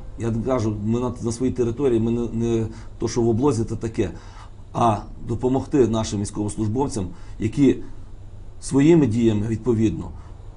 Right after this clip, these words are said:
і діями іншої сторони, ви, е, здійснять таку операцію, яка дасть змогу їм звідти вийти і звільнити сам, саме місто Луганськ. І навіть я передаю слова тих воїнів, кажу, які зараз знаходяться в Луганську,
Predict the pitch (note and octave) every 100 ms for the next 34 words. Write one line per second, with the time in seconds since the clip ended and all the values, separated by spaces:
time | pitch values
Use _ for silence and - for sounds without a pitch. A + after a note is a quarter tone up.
0 | - A#2+ A#2+ A#2 A2+ - G2+ C3+ C3 B2
1 | A2+ A2 - - - - - - - -
2 | E3 - B2+ - A#2 A2 G#2 F#2 - -
3 | - - - G#2 D3 - - A2+ A2 G#2
4 | - - - G#2 G2 C#3+ A#2+ A2+ - -
5 | B2 D#3+ F3 E3+ A2+ B2 A#2 A2+ A2 G#2+
6 | C3+ B2 G#2 B2 G2+ C3 C#3 A#2+ - G2+
7 | A#2+ A2 A#2+ A2 F#2 - F#2+ D3 E3 E3
8 | - - - - A2+ G#2 A#2 C#3+ C3+ G#2
9 | - - C#3 B2 A#2+ - B2+ C3+ B2+ -
10 | A#2 A2+ G#2+ F2+ - - - A2+ D3 C3+
11 | C3 B2+ B2 A#2 C3+ B2+ B2 C3 A#2+ -
12 | - - B2+ G2+ B2+ B2 A#2 G2+ - -
13 | - - A2 G#2+ A2 B2 A2+ G#2+ G#2+ A2
14 | A2+ F#2+ G#2 A2 C#3 C#3 -